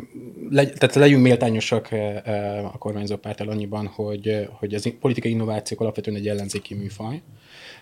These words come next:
Ö, kormányról legalábbis ilyen hosszú idő, ö, ö, után, ö, nehéz, ö, innovációt felmutatni. Ö, legalábbis ilyen téren, üzenetekbe, illetve politikai termékekbe. Amit, ö, ö, itt alá kellene talán húzni,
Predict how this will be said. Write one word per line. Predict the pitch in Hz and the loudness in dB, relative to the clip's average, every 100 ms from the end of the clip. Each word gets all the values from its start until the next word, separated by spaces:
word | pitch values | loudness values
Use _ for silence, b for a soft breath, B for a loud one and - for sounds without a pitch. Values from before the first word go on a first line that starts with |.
| _ 107 | _ -2
Ö, | 104 104 104 104 107 - - - | 0 2 2 0 -2 -6 -18 -2
kormányról | - 135 120 117 113 117 - 120 117 117 120 | 6 6 6 4 2 -2 0 4 6 6 6
legalábbis | 110 107 - | 4 0 0
ilyen | 123 104 | -2 -2
hosszú | 110 - 107 | -4 -6 -8
idő, | 107 104 104 - | -6 -4 -6 -4
ö, | 104 101 101 98 - | -2 -2 -2 -4 -2
ö, | 101 101 - | -2 -2 -2
után, | 120 120 107 107 104 107 | -4 0 0 0 -2 -6
ö, | 104 104 | -6 -2
nehéz, | 107 107 104 104 107 | -2 -2 -4 -4 -4
ö, | 107 92 | -4 -2
innovációt | 113 107 101 98 - 110 - | -4 -2 -4 -6 -10 -12 -12
felmutatni. | - 110 113 123 127 165 175 b b b - | -10 -8 -8 -8 -8 -10 -10 b b b 0
Ö, | 110 | 6
legalábbis | 123 120 117 - | 8 8 6 4
ilyen | 117 107 110 | 4 2 2
téren, | 113 107 104 - | 2 2 0 0
üzenetekbe, | 110 107 101 104 98 101 101 | 0 0 0 -2 0 0 0
illetve | 104 95 107 | -2 -2 -2
politikai | - 107 107 104 | 0 -2 -2 -6
termékekbe. | - 107 120 127 156 160 B B B - | -4 -2 -2 -4 -4 -4 B B B 4
Amit, | 143 165 143 143 | 6 6 4 8
ö, | 131 120 117 | 10 8 8
ö, | 113 110 107 | 8 8 4
itt | 117 - | 0 0
alá | 123 123 110 104 | 4 4 4 0
kellene | 117 110 110 107 | 0 0 0 -2
talán | 110 110 104 104 - | -2 -2 -4 -6 -6
húzni, | 113 120 131 131 | -4 0 0 0